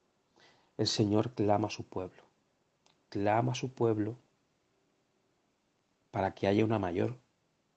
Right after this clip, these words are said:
consagración y dedicación a la obra.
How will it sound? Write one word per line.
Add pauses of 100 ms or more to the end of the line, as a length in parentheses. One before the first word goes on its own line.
(160)
consagración (1300)
y
dedicación (540)
a
la
obra.